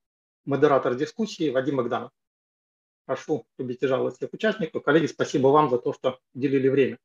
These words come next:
Э, формат сегодняшнего нашего круглого стола будет следующий.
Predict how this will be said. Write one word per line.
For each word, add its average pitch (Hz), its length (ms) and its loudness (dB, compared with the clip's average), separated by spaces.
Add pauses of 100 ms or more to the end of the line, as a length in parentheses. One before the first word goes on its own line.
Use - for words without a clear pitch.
(520)
Э, 135 380 -2
формат 208 360 2
сегодняшнего 139 640 -4
нашего 135 320 -6
круглого 135 340 4
стола 135 260 0
будет 143 240 -6
следующий. 208 640 0